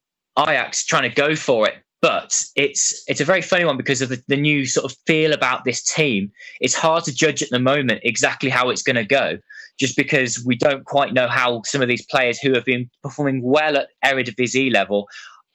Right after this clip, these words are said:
whether they're gonna step it up for Champions League level. Um,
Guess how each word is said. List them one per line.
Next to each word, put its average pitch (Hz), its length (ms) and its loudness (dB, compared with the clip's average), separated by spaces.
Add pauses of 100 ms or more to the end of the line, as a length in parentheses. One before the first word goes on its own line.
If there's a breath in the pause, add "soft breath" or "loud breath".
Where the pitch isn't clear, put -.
whether 151 240 2
they're 143 100 2
gonna 131 160 0
step - 260 -2
it 143 80 0
up - 140 0
for 131 80 -10
Champions 123 460 -2
League 127 260 0
level. 101 420 0 (540 loud breath)
Um, 120 480 2